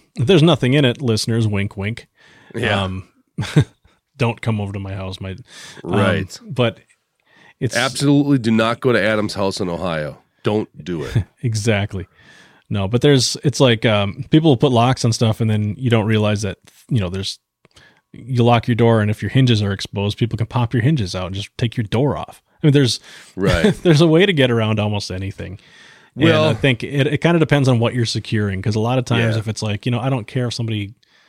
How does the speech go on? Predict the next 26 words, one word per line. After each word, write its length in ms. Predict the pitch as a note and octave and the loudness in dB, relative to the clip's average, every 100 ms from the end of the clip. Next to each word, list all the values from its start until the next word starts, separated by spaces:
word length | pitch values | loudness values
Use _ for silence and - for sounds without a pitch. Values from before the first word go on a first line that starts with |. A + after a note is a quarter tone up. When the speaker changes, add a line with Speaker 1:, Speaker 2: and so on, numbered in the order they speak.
| _ _ _ _ _ _ | _ _ _ _ _ _
Speaker 1:
<laughs> 200 | - - - D3 B2 _ _ - | -18 -16 -12 -12 -12 _ _ -6
takes 240 | A2+ - | -6 -4
my 60 | G#2+ | -6
garden 440 | G2+ G2+ A2 G2+ | -4 -4 -2 -4
tools, 400 | - F#2 F#2 F2+ | -6 -8 -8 -8
then 100 | G#2 | -6
I'm 80 | G#2+ | -4
gonna 140 | B2+ | -4
put, 380 | A2+ A#2 A2 - _ _ _ _ _ _ - | -4 -4 -4 -6 _ _ _ _ _ _ -8
you 60 | |
know, 100 | F#2+ | -6
a 40 | F#2 | -4
cheap 260 | - A#2 | -2 0
lock 260 | G#2+ A2 G#2+ | 0 -2 -4
on 120 | F#2 | -8
there 160 | F#2 F#2 | -8 -8
just 140 | G2 | -8
to 60 | - | -8
keep 200 | G#2+ - | -10 -8
the, 220 | E2+ - _ | -10 -12 _
the 80 | - | -12
kids 300 | - B2 G#2+ | -8 -8 -8
from 160 | - G2+ | -10 -10
getting 220 | F#2+ F2+ | -12 -12
in 120 | F2 | -14
there. 240 | E2+ F#2+ | -14 -16